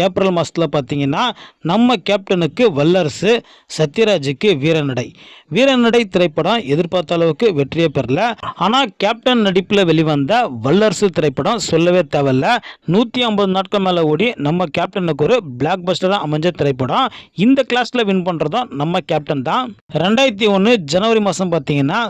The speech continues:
சத்யராஜுக்கு லூட்டி, கேப்டனுக்கு வாஞ்சிநாதன். லூட்டி வசூல் ரீதியா வெற்றி அடைஞ்சிருந்தாலும் கேப்டனோட வாஞ்சிநாதன் திரைப்படம் நூறு நாட்கள் மேல ஓடி பிளாக் பஸ்டர் தான் அமைஞ்ச திரைப்படம். இந்த கிளாஸ்ல வின் பண்றதும் நம்ம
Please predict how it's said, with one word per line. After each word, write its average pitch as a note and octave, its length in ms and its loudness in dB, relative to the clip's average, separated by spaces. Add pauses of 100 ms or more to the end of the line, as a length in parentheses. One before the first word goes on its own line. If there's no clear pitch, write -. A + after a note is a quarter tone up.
(160)
சத்யராஜுக்கு F3+ 680 0 (100)
லூட்டி, D#3+ 380 0 (440)
கேப்டனுக்கு G#3+ 560 0 (140)
வாஞ்சிநாதன். D#3 640 -2 (500)
லூட்டி B3 300 0 (180)
வசூல் G3+ 340 0
ரீதியா G3 260 0 (160)
வெற்றி D#3 340 -2
அடைஞ்சிருந்தாலும் E3 840 0 (380)
கேப்டனோட G3 540 0 (220)
வாஞ்சிநாதன் E3 640 0
திரைப்படம் C#3+ 480 -2 (140)
நூறு F#3 220 2
நாட்கள் F#3+ 320 -2
மேல D#3 220 2
ஓடி D3+ 140 0 (160)
பிளாக் D#3 260 -2
பஸ்டர் E3+ 280 -2
தான் F#3+ 120 -2
அமைஞ்ச C#3+ 200 -2 (100)
திரைப்படம். C3+ 480 -2 (380)
இந்த B3+ 160 4 (120)
கிளாஸ்ல A#3 400 0
வின் E3+ 180 0
பண்றதும் D3+ 460 -2 (140)
நம்ம D#3+ 220 -2